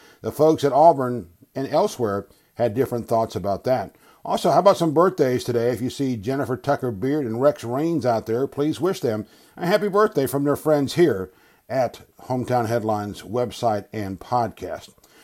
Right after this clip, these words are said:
Speaking of peaks and valleys, how about the highs and lows in northwest Georgia for the past few days? We'll start with a peak, a peak to current owners of the Cedar Creek Campground in Cave Spring. As you probably read over the weekend, they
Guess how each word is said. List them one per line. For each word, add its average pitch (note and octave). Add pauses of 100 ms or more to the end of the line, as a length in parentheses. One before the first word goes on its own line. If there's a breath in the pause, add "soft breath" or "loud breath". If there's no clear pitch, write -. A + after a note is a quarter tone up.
(160 soft breath)
Speaking G#3
of D#3
peaks F#3+
and C#3
valleys, D#3+
how F#3+
about F#3
the B2+
highs C#3+
and D3+
lows D#3
in C3
northwest C#3+
Georgia C#3
for A2+
the A2+
past -
few D3
days? C#3+ (680 soft breath)
We'll -
start G#3+
with F3
a D3
peak, -
a C#3+
peak G#3
to C#3
current G#3+
owners D3
of C3+
the B2+
Cedar F#3
Creek -
Campground B2
in A2+
Cave D3+
Spring. D3+ (480 soft breath)
As C3
you C#3
probably C#3+
read C#3+
over C3
the C3
weekend, C#3
they B2